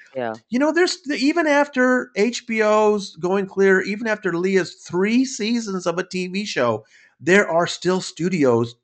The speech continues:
Speaker 2: too terrified
Speaker 1: Yeah.
Speaker 2: to do anything about Scientology.
Speaker 1: No, you're absolutely right. I mean, I had a, I had a pitch meeting once, and, uh, the, you know, I,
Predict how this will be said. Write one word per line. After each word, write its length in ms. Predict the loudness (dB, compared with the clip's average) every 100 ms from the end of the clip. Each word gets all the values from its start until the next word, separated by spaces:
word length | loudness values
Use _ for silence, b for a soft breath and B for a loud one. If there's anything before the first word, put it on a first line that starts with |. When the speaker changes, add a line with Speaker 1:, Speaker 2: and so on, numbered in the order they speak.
| -12
Speaker 2:
too 400 | 0 0 0 -4
terrified 840 | -2 4 4 4 -2 -6 -6 -12 _ _ _ _ _
Speaker 1:
Yeah. 140 | -12 -8
Speaker 2:
to 100 | -6
do 180 | -4 -2
anything 460 | 0 -2 -4 -8
about 200 | -6 -6
Scientology. 760 | -6 -6 -4 -4 -2 -4 -8 -18 _ _ _ -2
Speaker 1:
No, 80 | 0
you're 140 | 0
absolutely 340 | -4 -6 -10 -8
right. 180 | -12 -12
I 60 | -8
mean, 160 | -2 0
I 100 | 0
had 220 | 0 0
a, 160 | -2 -2
I 100 | -6
had 120 | -6
a 40 |
pitch 300 | -8 -10 -10
meeting 220 | -10 -8 -6
once, 320 | -6 -8 -8
and, 200 | -10 -12 B B B B B B B _
uh, 300 | -2 0 2
the, 180 | 0 -6 -10 -14 -10
you 120 | -6
know, 100 | -2
I, 180 | -2